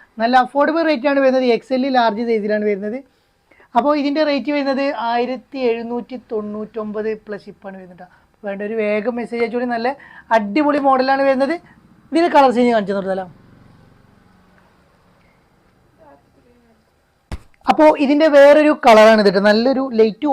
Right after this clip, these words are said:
ഓറഞ്ച് കളർ, നല്ല ഉദിച്ച് നിൽക്കണ ഓറഞ്ച് അല്ല ട്ടോ. ഞാൻ ഉദിച്ച് നിൽക്കണെന്ന് പറയുമ്പോൾ ചിലവർ പറഞ്ഞേ ഉദിക്കല്ല, ഡാർക്ക് എന്ന് പറയാൻ. അപ്പോൾ ഡാർക്ക് ഷെയ്ഡ്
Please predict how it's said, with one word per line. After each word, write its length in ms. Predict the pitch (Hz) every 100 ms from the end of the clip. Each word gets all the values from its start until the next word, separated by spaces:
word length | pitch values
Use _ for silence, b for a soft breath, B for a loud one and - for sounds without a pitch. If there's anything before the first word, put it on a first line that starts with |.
| 233
ഓറഞ്ച് 320 | 214 214 208
കളർ, 140 | 220 196 202
നല്ല 100 | 240 247
ഉദിച്ച് 220 | 208 311 294
നിൽക്കണ 200 | 294 294 262
ഓറഞ്ച് 240 | 226 214
അല്ല 100 | 190 180
ട്ടോ. 80 | 175 b b b -
ഞാൻ 100 | 277 262
ഉദിച്ച് 220 | 202 185
നിൽക്കണെന്ന് 260 | 240 240 233
പറയുമ്പോൾ 200 | 226 220 208
ചിലവർ 220 | 190 190
പറഞ്ഞേ 320 | 196 190 180 170 B B B B _ 233
ഉദിക്കല്ല, 500 | 202 202 - 262 185 180 _ _ _ 208
ഡാർക്ക് 320 | 190 190 180 190
എന്ന് 100 | 190
പറയാൻ. 180 | 165 160 _ _ b b
അപ്പോൾ 140 | - 262
ഡാർക്ക് 400 | 277 302 311 311 311
ഷെയ്ഡ് 280 | 294 254 247